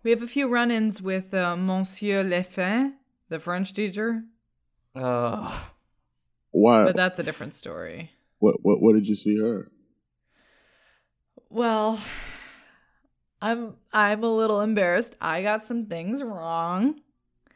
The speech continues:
Speaker 1: in my lesson on the French Revolution, which, to be fair, is a little, uh, mature for the third graders.
Speaker 3: Ah.
Speaker 2: A little bit,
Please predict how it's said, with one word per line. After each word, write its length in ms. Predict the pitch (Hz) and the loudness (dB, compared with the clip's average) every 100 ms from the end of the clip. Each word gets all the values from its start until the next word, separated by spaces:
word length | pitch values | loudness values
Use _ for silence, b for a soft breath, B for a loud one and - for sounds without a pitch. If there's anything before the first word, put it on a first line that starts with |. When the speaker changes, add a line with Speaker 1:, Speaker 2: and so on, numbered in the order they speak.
| _ _ _ - | _ _ _ -14
Speaker 1:
in 180 | 190 185 | -8 -6
my 120 | 190 | -4
lesson 340 | 180 175 - 196 | -4 -4 -4 -6
on 160 | 175 | -4
the 80 | 202 | -8
French 340 | - 160 170 | -10 -12 -8
Revolution, 580 | 190 196 220 160 - 180 | -6 -4 -4 -6 -8 -4
which, 280 | 196 233 - | 0 0 -2
to 80 | 285 | -4
be 120 | 277 | -2
fair, 320 | 302 196 175 | -2 -4 -2
is 100 | 277 214 | -4 -4
a 80 | |
little, 800 | 165 160 160 170 196 254 - - _ - | -6 -4 -4 -2 -2 -4 -4 -12 _ -6
uh, 340 | 175 170 170 196 | -4 -4 -8 -8
mature 680 | 196 196 214 175 175 269 _ 233 | -10 -8 -6 -4 -4 -6 _ -20
for 260 | - 175 175 | -10 -6 -4
the 140 | 196 | -4
third 240 | 233 165 165 | -6 -8 -8
graders. 580 | 156 156 180 339 - _ - | -10 -6 -6 -8 -12 _ -14
Speaker 3:
Ah. 340 | 170 - - 151 | -10 -8 -4 -2
Speaker 2:
A 60 | |
little 300 | 131 139 131 | 0 2 2
bit, 240 | 127 117 | 2 0